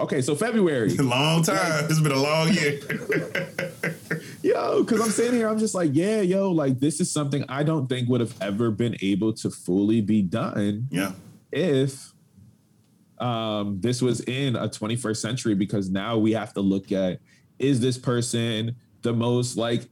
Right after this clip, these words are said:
Speaker 1: ethical person? Is this person morally sound? Is this person this? Is this person that? So at the end of the day, I don't think they would have existed in the realm of social media, but I think, like I said, as social media made everything so much more accessible between celebrity,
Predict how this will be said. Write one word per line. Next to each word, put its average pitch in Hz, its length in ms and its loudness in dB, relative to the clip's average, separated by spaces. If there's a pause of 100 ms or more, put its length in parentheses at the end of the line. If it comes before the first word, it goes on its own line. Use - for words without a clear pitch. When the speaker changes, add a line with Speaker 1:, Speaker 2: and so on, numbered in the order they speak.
Speaker 1:
ethical 131 400 0
person? 98 440 -4
Is 131 140 0
this 131 160 0
person 131 380 0
morally 120 380 2
sound? 123 500 -2
Is 123 200 2
this 131 140 0
person 127 420 -2
this? 143 300 0
Is 117 200 0
this 127 120 -2
person 123 380 -4
that? 107 400 -4 (300)
So 135 560 2 (240)
at 123 120 -6
the 117 100 0
end 139 120 0
of 139 100 2
the 139 60 2
day, 135 100 0
I 123 120 -4
don't 139 120 -2
think 123 140 0
they 123 100 2
would 117 120 2
have 104 120 2
existed 113 420 0
in 110 100 0
the 95 180 -2
realm 104 260 -2
of 104 60 -2
social 101 300 -4
media, 113 380 0
but 107 140 -4
I 95 80 -2
think, 117 300 -6 (320)
like 104 200 -4
I 113 60 -2
said, 101 480 -2
as 113 320 -2
social 113 260 -2
media 107 360 2
made 98 380 -4
everything 98 380 -2
so 104 160 -4
much 92 200 -2
more 85 100 -4
accessible 110 480 -2
between 90 320 -2
celebrity, 107 800 0